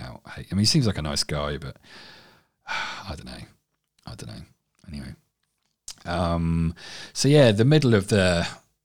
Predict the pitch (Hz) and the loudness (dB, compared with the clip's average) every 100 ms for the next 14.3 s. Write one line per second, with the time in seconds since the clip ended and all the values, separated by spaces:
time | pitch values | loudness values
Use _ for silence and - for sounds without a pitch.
0 | _ _ 107 98 90 - - - - 107 | _ _ 2 4 4 2 0 0 2 2
1 | 85 76 107 101 90 85 87 87 80 78 | 2 0 0 2 0 0 2 2 2 0
2 | - 87 87 87 82 85 85 80 78 76 | -4 0 2 2 2 -2 -2 -4 -4 -6
3 | 80 - - 82 73 73 69 71 90 87 | -6 -6 -6 -10 -8 -10 -12 -6 0 0
4 | 85 80 78 71 78 71 71 - - - | 0 -2 -6 -8 -8 -8 -10 -10 -8 -4
5 | 80 73 _ - 67 76 71 - - - | -4 -4 _ -8 -8 -8 -6 -6 -4 -6
6 | - 76 - 101 95 92 101 82 - 80 | -4 -6 -4 -4 -4 0 0 0 -2 -2
7 | 78 73 80 - - - - 87 85 80 | -2 -6 -8 -10 -16 -16 -4 -2 0 -2
8 | 71 85 80 80 76 73 80 - _ 80 | -4 -2 0 0 -2 -4 -8 -12 _ -6
9 | 80 78 78 80 92 104 95 90 110 104 | -4 -4 -6 -2 2 4 6 6 6 8
10 | 87 80 85 95 82 85 80 - - 87 | 4 0 0 2 2 0 0 -2 -2 -2
11 | 82 85 73 - 82 78 - - 76 - | 2 0 0 -4 -6 -2 -4 -2 -4 -4
12 | 78 - 85 - 82 80 80 80 76 90 | -6 -4 -4 -2 -4 -4 -4 -4 -4 -6
13 | 82 78 73 85 80 - 76 92 92 90 | -6 -8 -8 -6 -6 -6 0 2 2 0
14 | 82 71 65 | -2 -6 -10